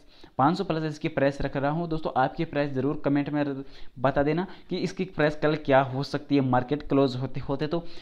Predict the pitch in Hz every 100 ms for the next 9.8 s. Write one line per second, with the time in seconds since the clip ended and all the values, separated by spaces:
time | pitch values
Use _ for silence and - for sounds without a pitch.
0 | - 160 156 165 156 139 147 143 135 135
1 | 135 151 127 131 139 117 127 147 147 151
2 | 151 165 185 190 185 170 165 170 147 135
3 | 175 165 160 156 156 170 170 156 165 139
4 | 131 165 165 156 160 151 151 143 143 143
5 | 156 147 135 147 139 151 208 - - -
6 | 156 196 185 175 123 127 156 151 156 156
7 | - 156 143 143 147 147 160 180 156 127
8 | 123 135 131 160 165 151 151 185 - -
9 | - 147 165 143 143 143 143 202